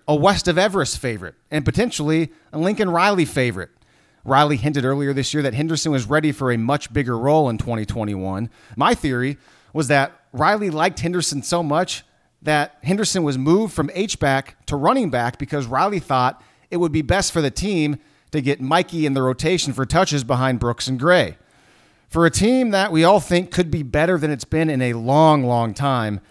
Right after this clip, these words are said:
this offseason has been less than ideal. Bridges, McGowan, and now Henderson, gone. Isaiah Thomas, perhaps the leader of the O U defense,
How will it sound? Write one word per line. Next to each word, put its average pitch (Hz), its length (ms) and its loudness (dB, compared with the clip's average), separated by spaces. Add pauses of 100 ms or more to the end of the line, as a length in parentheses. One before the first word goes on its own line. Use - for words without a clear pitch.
(340)
this 156 240 -2
offseason 151 640 -2
has 127 160 -2
been 120 460 -2
less 139 340 0
than 113 260 -2
ideal. 101 600 -2 (360)
Bridges, 160 540 4
McGowan, 147 580 0
and 135 140 -2
now 143 220 2
Henderson, 131 760 0 (300)
gone. 107 260 2 (800)
Isaiah 147 320 4
Thomas, 165 500 0
perhaps 147 380 -2
the 143 80 -10
leader 147 500 -4
of 113 140 -6
the 127 120 -2
O 127 100 0
U 127 140 0
defense, 120 580 -2